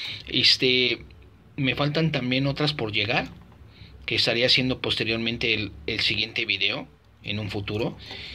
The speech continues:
Y tengo que ver en qué, cómo voy a administrar para no ir cargando mucho. O sea, lo que, de lo que se trata es de,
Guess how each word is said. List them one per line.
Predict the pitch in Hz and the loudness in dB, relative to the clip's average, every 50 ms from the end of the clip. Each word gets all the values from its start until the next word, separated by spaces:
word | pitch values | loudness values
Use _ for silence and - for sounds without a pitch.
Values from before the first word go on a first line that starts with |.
| - - - - - - | -12 -12 -14 -14 -16 -6
Y | - - 113 123 123 127 123 127 127 123 | -2 2 4 4 4 4 2 2 0 0
tengo | - - 127 135 143 139 127 | 0 0 0 2 2 0 2
que | - 131 123 120 | 2 2 4 4
ver | 120 123 127 123 | 4 4 4 4
en | - - 123 120 117 113 | 2 2 2 0 0 0
qué, | - 123 120 120 120 120 117 117 113 - - - - _ _ _ _ | 0 0 0 0 0 0 0 0 -2 -2 -6 -10 -16 _ _ _ _
cómo | - 120 117 117 120 117 113 | -10 -10 -8 -8 -10 -10 -8
voy | 110 117 117 113 | -4 -2 -2 0
a | 113 110 | 0 -2
administrar | 113 117 120 123 127 131 123 - - 196 214 220 - | -2 -4 -4 -4 0 0 0 2 2 2 2 2 2
para | 175 165 160 156 | 4 4 4 4
no | 156 170 190 | 2 2 0
ir | 202 - | 0 0
cargando | - 156 147 147 143 147 175 180 170 143 | 2 2 2 2 2 0 0 2 2 2
mucho. | 135 143 160 170 - - 104 | 4 4 4 4 4 2 4
O | - | 2
sea, | - 131 | 2 2
lo | 131 139 127 - | 0 -2 -4 -6
que, | - - | -6 -8
de | - - - 123 123 123 | -8 -4 0 0 2 2
lo | 127 143 135 127 | 2 0 -2 0
que | - 139 131 | 2 4 6
se | - - 139 131 | 6 6 4 2
trata | - - - 175 185 - - - - 104 | 2 2 2 2 2 2 2 4 4 4
es | 202 208 208 - - - | 4 4 0 -2 -6 0
de, | - 196 170 165 147 135 117 | 2 4 4 6 4 2 0